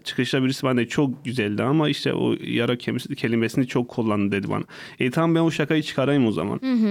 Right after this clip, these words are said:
Speaker 1: Ertesi gün barda çalışan Diyarbakırlı bir arkadaş, "Ya o Kürt şakası beni biraz üzdü." "E onu da çıkarayım, tamam mı?"
Speaker 2: Hı hı.
Speaker 1: Dinle ilgili şaka yaptım.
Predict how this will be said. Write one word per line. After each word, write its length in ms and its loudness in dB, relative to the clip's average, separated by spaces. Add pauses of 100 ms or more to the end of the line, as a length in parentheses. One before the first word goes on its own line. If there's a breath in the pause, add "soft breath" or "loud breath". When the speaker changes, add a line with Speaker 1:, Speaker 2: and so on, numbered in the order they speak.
Speaker 1:
Ertesi 340 -2
gün 300 2
barda 300 2
çalışan 480 0
Diyarbakırlı 460 2
bir 60 4
arkadaş, 380 0
"Ya 100 2
o 40 2
Kürt 200 -2
şakası 580 -2
beni 200 4
biraz 240 2
üzdü." 360 0 (360 loud breath)
"E 100 2
onu 200 6
da 100 2
çıkarayım, 400 -2
tamam 300 0
mı?" 200 -2
Speaker 2:
Hı 100 -2
hı. 220 0 (100)
Speaker 1:
Dinle 280 6
ilgili 220 4
şaka 280 0
yaptım. 560 0